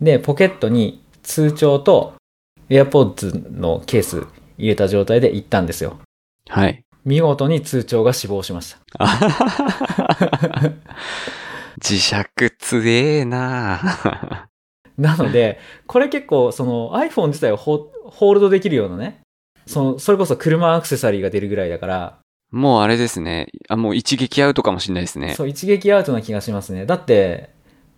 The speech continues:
Speaker 1: プロマックスの二百二十六グラムをホールドできるわけですよ。
Speaker 2: いや、そうですよね。
Speaker 1: で、しかもケースとかついてるかもしれないし、
Speaker 2: ええ。
Speaker 1: 三百グラムとか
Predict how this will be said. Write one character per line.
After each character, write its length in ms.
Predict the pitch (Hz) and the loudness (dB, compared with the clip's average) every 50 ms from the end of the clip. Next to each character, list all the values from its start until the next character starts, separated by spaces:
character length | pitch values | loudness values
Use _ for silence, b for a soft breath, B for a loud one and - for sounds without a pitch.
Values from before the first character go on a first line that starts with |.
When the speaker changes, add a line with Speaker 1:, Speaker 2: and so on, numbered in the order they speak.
| _ _ - | _ _ -8
Speaker 1:
プ 120 | - - | -2 2
ロ 100 | 185 208 | 2 4
マ 100 | 214 226 | 4 4
ッ 160 | 220 220 - - | 2 0 -4 -12
ク 80 | - | -10
ス 100 | - - | -8 -6
の 80 | 120 107 | -4 -4
二 140 | 107 110 120 | -4 -4 -4
百 200 | 180 185 202 202 | -4 -2 -2 0
二 140 | 208 208 | 0 0
十 160 | 170 143 123 104 | 0 0 0 0
六 240 | 107 104 - 139 | -2 -2 -2 0
グ 100 | 135 156 | 2 2
ラ 140 | 156 127 110 | 2 2 2
ム 480 | 104 98 95 90 87 85 - - - - _ _ _ _ - | -2 -4 -6 -8 -10 -14 -16 -18 -20 -20 _ _ _ _ -2
を 80 | 170 | -2
ホ 220 | 151 - 143 143 - | 0 2 4 4 4
ー 40 | |
ル 60 | - 110 | 6 4
ド 120 | 120 110 | 4 2
で 100 | 113 117 | 2 0
き 100 | - 113 | 0 0
る 60 | 98 | 0
わ 60 | 92 85 | 0 -2
け 60 | 90 | -4
で 80 | 82 - | -6 -6
す 100 | - - | -8 -12
よ。 100 | - - - | -14 -12 -8
Speaker 2:
い 80 | - 113 | -4 -2
や、 220 | 113 110 107 107 | 0 0 0 0
そ 180 | - - 113 104 | 0 2 2 2
う 20 | |
で 60 | 101 | 2
す 140 | 85 - - | 0 -2 -4
よ 80 | - - | -8 -8
ね。 460 | - - - - - - - - - - | -8 -8 -8 -8 -8 -8 -8 -8 -8 -6
Speaker 1:
で、 80 | 151 | -6
し 100 | 135 - | -6 -4
か 100 | - 202 | -2 -2
も 80 | 156 127 | -2 2
ケ 140 | - - 220 | 4 4 4
ー 40 | 214 | 4
ス 60 | 214 | 4
と 100 | - 117 | 2 0
か 80 | 104 | 0
つ 100 | - - | 0 0
い 60 | 113 - | 0 0
て 60 | 104 | 0
る 60 | 90 | -2
か 60 | - | -2
も 80 | 92 90 | -6 -8
し 80 | - 104 | -6 -6
れ 80 | 90 | -6
な 120 | 92 95 90 | -4 -6 -8
い 40 | 85 | -8
し、 340 | - 98 92 87 - - - _ - | -8 -8 -8 -8 -8 -12 -14 _ -4
Speaker 2:
え 420 | 117 104 98 95 92 90 87 82 | -2 0 0 0 0 0 -2 -4
え。 20 | - | -4
Speaker 1:
三 260 | - - 175 175 175 | -4 -4 -2 -2 0
百 200 | 180 180 170 160 | -2 -2 -2 -2
グ 100 | 160 175 | 0 0
ラ 120 | 170 139 | 0 0
ム 60 | 107 | 0
と 100 | 95 104 | -2 -4
か 360 | 92 95 90 90 - - - | -4 -4 -6 -6 -8 -12 -16